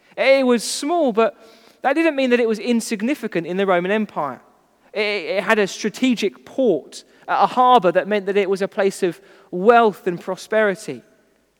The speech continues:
Uh, more than that, it was famous for its, uh, pagan temples to the goddess Roma, uh, and to the Roman Emperor Tiberius. And so Smyrna was a, an important, a significant town. But just as we saw last week with Ephesus,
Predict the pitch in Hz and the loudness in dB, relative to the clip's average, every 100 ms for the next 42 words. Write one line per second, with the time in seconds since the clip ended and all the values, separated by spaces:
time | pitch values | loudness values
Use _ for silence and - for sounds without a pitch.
0 | _ _ - 220 220 247 220 233 196 196 | _ _ 0 4 8 8 8 6 6 2
1 | - - 240 202 - 202 190 - - - | 2 4 4 4 -2 -2 -2 -2 -12 -18
2 | - _ 180 180 - 240 220 208 - 247 | -20 _ 0 0 0 2 4 2 0 -2
3 | 220 185 180 - - 180 175 147 214 196 | 0 -2 -2 -8 -6 -4 -4 0 0 0
4 | 180 - 180 190 220 208 165 123 - - | -4 -6 0 4 4 4 0 -4 -18 -20
5 | - 165 190 196 - 190 208 208 202 170 | -4 0 0 0 0 4 6 4 4 -2
6 | 196 170 185 - 202 190 165 202 208 180 | -4 -8 -10 -8 -2 -2 2 4 6 4
7 | 131 - - - - _ _ _ _ _ | 0 -6 -20 -20 -20 _ _ _ _ _
8 | _ 160 208 240 247 233 277 359 277 208 | _ -4 0 0 0 -4 -4 -2 0 2
9 | 208 196 - - - 220 214 311 277 185 | 2 0 -2 -12 -2 0 0 -4 -2 -4
10 | - 208 233 - 226 190 - 302 254 147 | -6 -6 -6 -6 -4 -4 -4 -10 -8 -10
11 | 131 _ _ _ _ _ _ _ _ _ | -12 _ _ _ _ _ _ _ _ _
12 | _ _ _ - 196 - 311 262 202 - | _ _ _ -20 -18 -14 -12 -10 -10 -2
13 | 208 190 190 196 - 226 - 160 165 - | 0 2 0 -2 -6 -8 -8 -10 -10 -10
14 | 160 147 139 190 - | -14 -12 -12 -14 -20